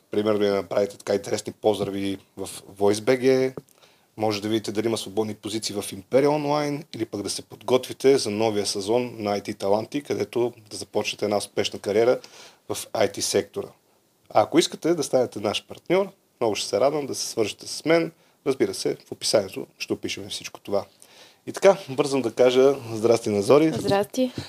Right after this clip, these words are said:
Speaker 1: Много се радвам, че прием моята покана, защото това, което правите, за мен лично е нещо много добро и така в този епизод ще се опитам да,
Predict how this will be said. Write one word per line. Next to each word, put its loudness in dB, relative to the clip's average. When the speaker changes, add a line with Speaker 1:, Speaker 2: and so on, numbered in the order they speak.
Speaker 1:
Много 4
се 6
радвам, 2
че 4
прием 4
моята 4
покана, -2
защото -4
това, 0
което 0
правите, 2
за -4
мен -2
лично -2
е -2
нещо 0
много 0
добро 2
и -2
така 4
в -2
този 2
епизод 0
ще -8
се -8
опитам -2
да, 4